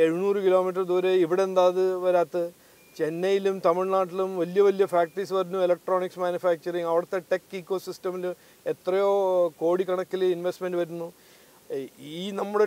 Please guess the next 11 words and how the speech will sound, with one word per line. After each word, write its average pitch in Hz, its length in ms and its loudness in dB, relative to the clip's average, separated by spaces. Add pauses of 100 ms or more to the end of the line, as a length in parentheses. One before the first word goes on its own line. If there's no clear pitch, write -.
(100)
ടെ-, 190 320 0
തിരുവനന്തപുരത്ത് 190 720 0
നയൻറ്റി 185 280 -2 (100)
സിക്സ്, 196 200 -12 (120)
നയൻറ്റി 185 300 -4
സെവനിൽ 190 300 -2 (120)
ഇവിടെ 185 240 0 (140)
ടെക്നോ 185 260 -4 (120)
പാർക്കായിട്ട് 185 540 2 (100)
ഒറിജിനൽ 180 500 0 (120)
ഐഡിയ 196 140 0